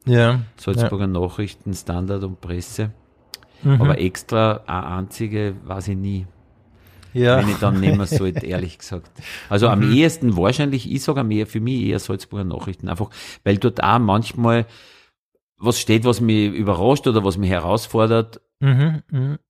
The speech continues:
Speaker 2: Und ja, das, das, ja, ich erwarte mir von einer Zeitung eher auch so, äh,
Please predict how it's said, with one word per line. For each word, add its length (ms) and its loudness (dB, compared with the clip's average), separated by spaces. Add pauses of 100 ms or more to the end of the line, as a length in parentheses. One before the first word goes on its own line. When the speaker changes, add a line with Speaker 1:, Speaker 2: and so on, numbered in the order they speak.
(760)
Speaker 2:
Und 400 0 (1600)
ja, 320 -8 (800)
das, 340 -10
das, 260 -10 (220)
ja, 180 -8
ich 140 4
erwarte 340 4
mir 60 4
von 180 -2
einer 200 2
Zeitung 360 0
eher 480 2
auch 60 2
so, 240 -4 (120)
äh, 160 -8